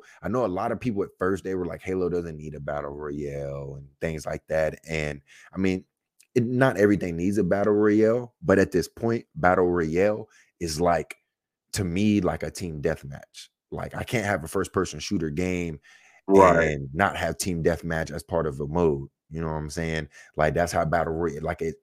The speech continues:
Speaker 1: it seems like a standard mode to have now. And it's the most popular mode, just like how team deathmatch was the most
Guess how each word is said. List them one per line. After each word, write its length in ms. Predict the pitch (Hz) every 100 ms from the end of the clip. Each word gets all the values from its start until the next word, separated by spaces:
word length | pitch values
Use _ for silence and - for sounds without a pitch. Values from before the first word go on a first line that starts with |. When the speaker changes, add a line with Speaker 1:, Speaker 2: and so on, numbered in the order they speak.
| -
Speaker 1:
it 180 | 87 - _
seems 300 | - 110 92
like 140 | 78
a 60 | 80
standard 520 | - 95 92 85 76
mode 340 | 85 87 82 -
to 80 |
have 420 | 78 85 87 90 78
now. 400 | 71 69 69 69 - - -
And 160 | 101
it's 220 | 90 - -
the 80 | 87
most 300 | 90 82 -
popular 440 | - - 92 80
mode, 300 | 82 80 80
just 180 | 82 78
like 140 | 82
how 140 | 82 73
team 320 | - 87 80
deathmatch 560 | 85 85 82 90 87 82
was 140 | 80
the 100 | 71
most 260 | 78 78